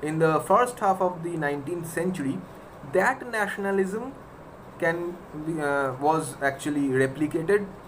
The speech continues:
in the, uh, you know, other parts of the world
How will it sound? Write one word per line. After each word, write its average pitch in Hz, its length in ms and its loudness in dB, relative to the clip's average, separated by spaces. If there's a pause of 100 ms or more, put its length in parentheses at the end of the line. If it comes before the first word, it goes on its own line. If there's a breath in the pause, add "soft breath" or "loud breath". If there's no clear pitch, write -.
in 143 220 -2
the, 135 400 4
uh, 120 340 -2 (440)
you 131 60 -10
know, 175 200 -2
other 139 220 4
parts 135 300 4
of 135 100 -2
the 139 100 2
world 170 380 2